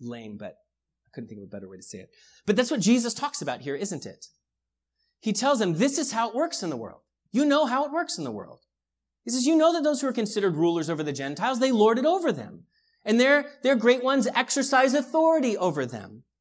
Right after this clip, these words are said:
Yet it shall not be so among you. But whoever desires to become great among you should become a servant.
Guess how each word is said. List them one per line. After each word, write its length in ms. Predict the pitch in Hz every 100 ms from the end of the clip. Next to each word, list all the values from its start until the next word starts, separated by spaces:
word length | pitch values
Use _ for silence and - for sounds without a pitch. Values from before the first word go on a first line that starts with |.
| _ _ 185
Yet 280 | 254 254
it 120 | 269 247
shall 400 | - 285 277 269
not 320 | 262 247 196
be 140 | 247
so 260 | 247 226 233
among 280 | 220 240 214
you. 140 | 151
But 180 | 175 196
whoever 340 | 202 226 254
desires 380 | 262 233 208 208
to 80 | 208
become 300 | 190 190 151
great 280 | 156 233 285
among 260 | 226 214
you 60 | 214
should 160 | 208 170
become 240 | 165 165
a 60 | 151
servant. 480 | 139 104 90 -